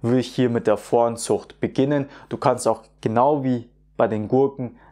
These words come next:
eine Direktaussaat im Mai zum Beispiel machen. Die werden da auch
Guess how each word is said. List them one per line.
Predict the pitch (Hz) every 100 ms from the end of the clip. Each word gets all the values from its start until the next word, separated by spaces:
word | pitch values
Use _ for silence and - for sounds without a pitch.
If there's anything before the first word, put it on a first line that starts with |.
| -
eine | 120
Direktaussaat | 117 139 135 127 - 117 113 - 117 117 - - -
im | 127 113 101 90
Mai | 113 110 156 160
zum | - 147
Beispiel | 135 131 - 131
machen. | 123 120 127 117 - - -
Die | 113 101
werden | 117 117 117
da | 107
auch | 98 107 107